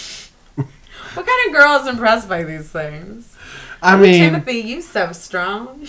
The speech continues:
Speaker 1: <laughs> You
Speaker 2: I mean
Speaker 1: really showed that gator.
Speaker 2: <laughs> See, I mean, it would be, I would be impressed. I would also say, "Stop it, you dumbasses." <laughs>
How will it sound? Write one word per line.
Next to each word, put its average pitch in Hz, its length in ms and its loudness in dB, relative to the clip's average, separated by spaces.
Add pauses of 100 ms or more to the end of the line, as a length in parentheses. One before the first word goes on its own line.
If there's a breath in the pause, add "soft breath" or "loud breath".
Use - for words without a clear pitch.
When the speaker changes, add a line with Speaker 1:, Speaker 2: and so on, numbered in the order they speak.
(140)
Speaker 1:
<laughs> 294 140 -12 (880 soft breath)
You 233 140 -4
Speaker 2:
I 269 60 2
mean 320 140 4
Speaker 1:
really 214 120 0
showed 220 300 -8
that 170 220 -6
gator. 170 380 -8
Speaker 2:
<laughs> - 1800 2
See, - 460 -6 (680 loud breath)
I 196 140 4
mean, 190 220 4
it 190 240 0
would 269 120 0
be, 151 220 0
I 156 140 2
would 160 180 0
be 107 140 -4
impressed. 98 580 -10 (240)
I 123 140 0
would 127 100 2
also 127 380 0
say, 117 360 -6 (120)
"Stop 117 400 -4
it, 107 180 -12
you 110 180 -10
dumbasses." 87 840 -12
<laughs> - 320 -16